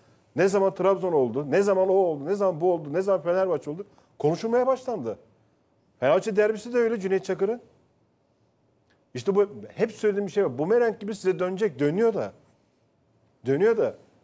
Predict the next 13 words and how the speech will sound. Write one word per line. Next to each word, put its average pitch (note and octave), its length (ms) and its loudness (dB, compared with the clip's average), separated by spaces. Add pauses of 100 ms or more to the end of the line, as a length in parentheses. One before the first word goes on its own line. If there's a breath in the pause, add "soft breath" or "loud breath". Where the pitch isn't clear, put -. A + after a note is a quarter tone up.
(240)
Hep F#3+ 260 -2
söylediğimiz G#3 460 0
nokta. F3+ 240 -4
Ya F3 220 2
ne G3 120 0
kadar F#3 240 -2
çok E3+ 200 -8
hakem D#3 300 -6
konuşuyorsa D#3 500 -8
ya D3+ 160 -2
arkadaş D3 380 -10
bu A#2+ 100 0
hakemler. E3 440 -6